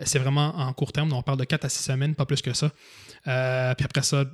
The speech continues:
la, on revient à ce qu'on avait avant, dans le fond. Euh,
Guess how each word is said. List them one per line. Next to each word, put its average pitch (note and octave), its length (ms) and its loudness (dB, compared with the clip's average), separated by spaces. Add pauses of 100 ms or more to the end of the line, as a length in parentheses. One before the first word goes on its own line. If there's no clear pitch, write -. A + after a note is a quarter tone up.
(120)
la, B2+ 520 -2
on C3 100 0
revient C3 300 2
à C3 80 2
ce - 100 -4
qu'on C3+ 160 0
avait B2 140 0
avant, B2 260 0
dans C#3+ 100 0
le C3+ 60 0
fond. F3+ 180 -4 (460)
Euh, B2+ 480 0